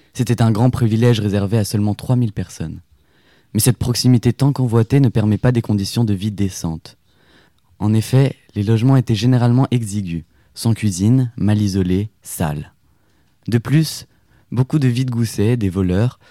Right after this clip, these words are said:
sont présents à la cour et se servent dans les appartements, montrant ici aussi un lieu d'insécurité.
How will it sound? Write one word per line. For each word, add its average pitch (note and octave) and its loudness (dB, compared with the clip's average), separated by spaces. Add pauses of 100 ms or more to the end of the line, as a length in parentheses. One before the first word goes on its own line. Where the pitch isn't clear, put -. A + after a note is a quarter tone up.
(120)
sont B2 0
présents C#3 2
à B2+ 4
la A2+ 2
cour B2 0
et A#2+ 2
se A2 -2
servent A2 0
dans G2+ 0
les G2 0
appartements, G2 -4 (360)
montrant A#2+ 2
ici B2 2
aussi A2 -2 (180)
un G2+ -2
lieu G#2+ 0
d'insécurité. F#2+ -6